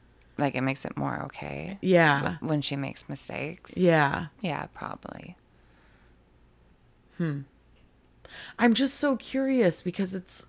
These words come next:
Speaker 2: we get to this point where we excuse a lot of Rory's behavior because she's growing up or she's learning or she's not sure.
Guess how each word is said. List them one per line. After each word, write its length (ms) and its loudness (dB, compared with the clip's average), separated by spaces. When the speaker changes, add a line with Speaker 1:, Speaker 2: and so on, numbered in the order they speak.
Speaker 2:
we 140 -2
get 280 0
to 100 -4
this 240 0
point 440 -4
where 440 4
we 300 4
excuse 680 0
a 60 4
lot 260 6
of 160 0
Rory's 440 2
behavior 680 -2
because 440 -4
she's 320 -4
growing 400 0
up 280 4
or 140 -4
she's 300 -4
learning 560 2
or 80 -2
she's 280 -6
not 240 2
sure. 600 2